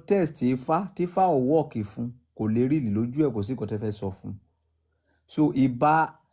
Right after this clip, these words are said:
that is the reason why tí wọ́n fi sọ̀rọ̀ kan nígbà kan wípé kò sí nǹkan tó jẹ́ babaláwo fake, kò sí nǹkan tó jẹ́ babaláwo truth. Babaláwo tí bá dífá fún ẹ, tó bá jánà lọ́dọ̀ ẹ, ni babaláwo ti tì ẹ́ lórí lójú ẹ.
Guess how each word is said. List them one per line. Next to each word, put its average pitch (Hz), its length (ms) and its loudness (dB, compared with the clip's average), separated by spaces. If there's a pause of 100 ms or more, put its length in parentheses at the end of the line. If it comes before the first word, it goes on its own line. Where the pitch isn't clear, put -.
(140)
that 190 200 2
is 160 60 0
the 143 60 0
reason 160 160 -2
why 151 100 4
tí 143 80 -4
wọ́n 147 140 -4
fi 139 80 -4
sọ̀rọ̀ 123 260 0
kan 131 120 -2
nígbà 151 260 -4
kan 123 100 -4
wípé 143 220 -4
kò 139 120 -2
sí 135 100 -4
nǹkan 135 140 -4
tó 139 80 -4
jẹ́ 139 160 -2
babaláwo 131 460 -2
fake, - 400 -8 (720)
kò 104 120 -4
sí 101 120 -4
nǹkan 127 180 -2
tó 135 60 0
jẹ́ 139 140 2
babaláwo 127 560 0
truth. 127 300 -10 (880)
Babaláwo 156 420 4
tí 165 120 -2
bá 170 180 4
dífá 165 360 0
fún 160 360 -4
ẹ, 143 60 -4 (360)
tó 156 100 -4
bá 170 180 2
jánà 170 380 0
lọ́dọ̀ 139 560 -4
ẹ, 113 40 -8 (160)
ni 123 100 -4
babaláwo 127 500 -2
ti 120 120 -12
tì - 260 -8
ẹ́ 110 60 0
lórí 143 300 2
lójú 117 420 -2
ẹ. 101 40 -6